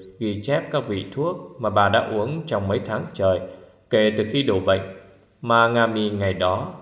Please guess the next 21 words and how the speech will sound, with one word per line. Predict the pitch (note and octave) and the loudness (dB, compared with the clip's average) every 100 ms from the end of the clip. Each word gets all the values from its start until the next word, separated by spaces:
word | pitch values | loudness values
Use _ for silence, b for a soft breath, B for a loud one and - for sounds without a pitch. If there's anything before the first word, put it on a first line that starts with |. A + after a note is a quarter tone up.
| - | -16
sư | - A2+ | -2 -2
thái | A2+ A#2 | -2 -4
nào | D3+ G2+ G2 | -2 0 0
giỏi | G2 F#2+ | 2 0
y | F#2 A#2+ | 2 -4
thuật | A#2+ F#2+ - | 0 -2 -2
nhất | A#2+ C#3 G#2 | -4 -4 -6
nhỉ? | F#2 - - - _ _ _ _ _ _ _ _ _ _ _ _ _ _ b b b b b | -8 -8 -16 -20 _ _ _ _ _ _ _ _ _ _ _ _ _ _ b b b b b
Tất | - C#3+ | 2 4
cả | C#3 G2+ G2 | 4 4 4
đều | G2 | 2
im | A#2 A#2+ | 0 0
lặng, | G2+ F#2+ - G#2+ | 2 0 -4 -6
nhưng | A2 G#2 | -4 0
đa | G2+ | 0
số | G2 G2 A#2 | 0 0 0
đã | C3 | 2
đoán | A2 C#3 | 0 0
ra | B2+ G2 A#2+ | 0 -2 -2
ít | E3+ | -6
nhiều. | G#2 F#2+ | -4 -2